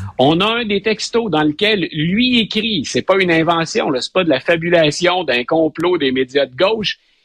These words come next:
il dit qu'il déteste Donald Trump, qu'il ne peut le supporter. Rupert Murdoch, son patron, dit « Trump est devenu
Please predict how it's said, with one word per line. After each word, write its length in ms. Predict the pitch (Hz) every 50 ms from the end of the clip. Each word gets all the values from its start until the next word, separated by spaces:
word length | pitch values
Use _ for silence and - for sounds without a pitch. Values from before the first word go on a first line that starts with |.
| _ _
il 240 | 143 160 165 160 151
dit 220 | 151 170 240 247
qu'il 400 | - - 202 185 180 165 151 151
déteste 680 | 175 226 226 226 _ - 220 208 190 160 - - -
Donald 420 | 127 120 123 131 139 135 131 123 120
Trump, 380 | - 151 151 147 135 123 117 -
qu'il 220 | 156 147 143 147
ne 120 | 151 160
peut 300 | 151 151 - 226 240 247
le 120 | 220 156 143
supporter. 680 | - - - 247 254 - 214 175 - _ - 190 175 - _ _ _ _ _ _ _ _ -
Rupert 480 | 127 131 190 254 254 - 269 254 254 -
Murdoch, 440 | - 240 233 226 214 240 233 220 202
son 200 | - - 156 151
patron, 440 | 147 175 160 151 185 175 196 220 220
dit « 480 | 196 160 151 175 190 196 202 202 180 _ -
Trump 360 | - 196 190 208 220 220 196 - -
est 140 | 160 156 156
devenu 600 | 147 170 196 202 180 170 190 196 208 214 -